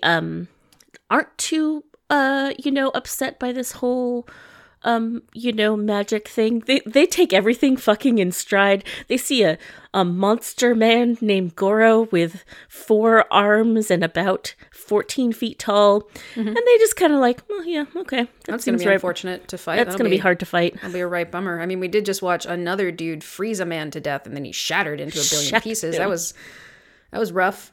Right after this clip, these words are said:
Speaker 2: Uh,
Speaker 1: Yeah. They, no, I don't think they even thought it was rough. They were like, "Oh, okay.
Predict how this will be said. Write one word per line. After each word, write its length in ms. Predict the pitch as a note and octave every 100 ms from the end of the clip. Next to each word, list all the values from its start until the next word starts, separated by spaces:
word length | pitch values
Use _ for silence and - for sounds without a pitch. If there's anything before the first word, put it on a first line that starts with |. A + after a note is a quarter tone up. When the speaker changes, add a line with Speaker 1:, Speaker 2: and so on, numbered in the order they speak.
| _ -
Speaker 2:
Uh, 380 | E3+ E3+ E3+ C4
Speaker 1:
Yeah. 240 | A#3+ A#3 - - -
They, 220 | B3+ G4+
no, 280 | E4 G#4 D#4+ - -
I 140 | F4+ G4
don't 180 | F#4+
think 140 | F4+ -
they 100 | F4
even 180 | E4 E4+
thought 220 | F#4+ F#4+
it 60 | F#4
was 180 | F#4+ F#4+
rough. 480 | G#4+ F#4 A#3 - -
They 120 | D4+
were 80 | D#4
like, 240 | D#4 - -
"Oh, 140 | A#4+ -
okay. 280 | - G#4+ F#4